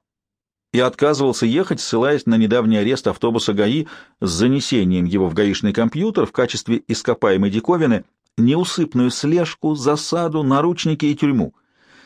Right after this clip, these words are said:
Поэтому мы выстраивались в очередь. Самое прекрасное начиналось, когда приходил какой-нибудь заслуженный человек,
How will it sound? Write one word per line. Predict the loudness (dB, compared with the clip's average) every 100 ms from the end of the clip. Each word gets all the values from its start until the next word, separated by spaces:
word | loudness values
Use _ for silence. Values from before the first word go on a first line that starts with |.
| _ _ _ _ _ _ _ _
Поэтому | 0 0 0 0 2
мы | 2 2 0
выстраивались | -2 0 0 2 0 -2 -2
в | 0
очередь. | 0 -4 -10 -14 _ _ _ _ _ _ _ _ _ _ -20 -20 _ _ _ -8
Самое | -2 0 2 0
прекрасное | 0 -2 0 0 0 0
начиналось, | 0 0 0 0 -2
когда | -2 0
приходил | 0 -2 -2 0 -2 -2 _ _ _
какой-нибудь | -4 0 2 2 2
заслуженный | 0 0 0 0 0 -2
человек, | -2 0 2 0 -4 -10 -20